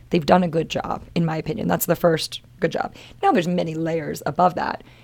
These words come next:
but also especially with rum, and especially when you're drinking it straight, um, it should have a pleasant aftertaste. If it smells good and tastes good, but then you're left with bitterness,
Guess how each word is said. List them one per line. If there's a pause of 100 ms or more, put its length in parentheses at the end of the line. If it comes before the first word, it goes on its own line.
(120)
but
also
especially
with
rum, (200)
and
especially
when
you're
drinking
it
straight, (460)
um, (100)
it
should
have
a
pleasant
aftertaste. (180)
If
it
smells
good
and
tastes
good,
but
then
you're
left
with
bitterness,